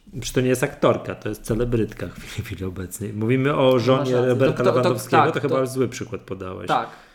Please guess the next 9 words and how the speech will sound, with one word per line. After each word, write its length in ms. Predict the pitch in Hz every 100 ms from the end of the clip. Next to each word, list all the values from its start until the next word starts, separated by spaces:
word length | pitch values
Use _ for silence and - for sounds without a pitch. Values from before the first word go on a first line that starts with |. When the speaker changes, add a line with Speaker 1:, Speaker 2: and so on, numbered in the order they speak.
| -
Speaker 2:
tak, 200 | 139 -
no 100 | 160
właśnie, 260 | 160 151 147
to 120 | 160
zły. 200 | 151 135
To 140 | 143
kogo 260 | 139 147 135
byśmy? 400 | 123 - 107 - - - - - - - - _ _ _
Aktorkę 680 | - 135 - 123 - 80 95